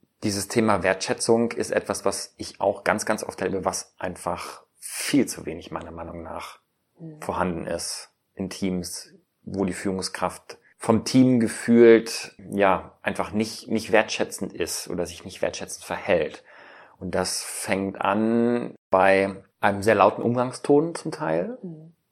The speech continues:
Speaker 1: Ne? Also wie etwas gesagt wird, ist einfach unangemessen.
Speaker 2: Mhm.
Speaker 1: Über Leute werden für Fehler vor versammelter Mannschaft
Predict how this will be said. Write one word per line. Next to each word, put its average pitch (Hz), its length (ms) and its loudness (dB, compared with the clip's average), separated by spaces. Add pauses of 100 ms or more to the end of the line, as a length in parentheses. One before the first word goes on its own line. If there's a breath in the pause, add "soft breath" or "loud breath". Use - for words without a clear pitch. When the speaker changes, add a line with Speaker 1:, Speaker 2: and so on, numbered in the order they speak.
(260)
Speaker 1:
Ne? 107 200 -4
Also 92 240 -2
wie 113 120 2
etwas 135 300 0
gesagt 127 300 2
wird, 131 100 0
ist - 80 -4
einfach 101 200 -4
unangemessen. 135 840 0
Speaker 2:
Mhm. 185 280 -12
Speaker 1:
Über 98 640 6
Leute 101 340 4
werden 95 280 4
für 92 480 -2
Fehler 92 340 0
vor 95 160 2
versammelter 92 440 0
Mannschaft 110 560 0